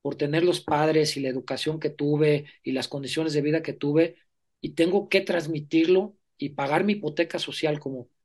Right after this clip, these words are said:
como habla, este, bueno, el rector del tec.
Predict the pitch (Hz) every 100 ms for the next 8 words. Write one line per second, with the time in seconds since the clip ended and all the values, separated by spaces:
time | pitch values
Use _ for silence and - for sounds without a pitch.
0 | _ _ - 139 151 156 160 143 113 _
1 | _ _ _ _ 123 - 135 127 123 120
2 | 113 127 147 - _ _ _ 131 127 120
3 | 120 120 147 139 131 135 135 -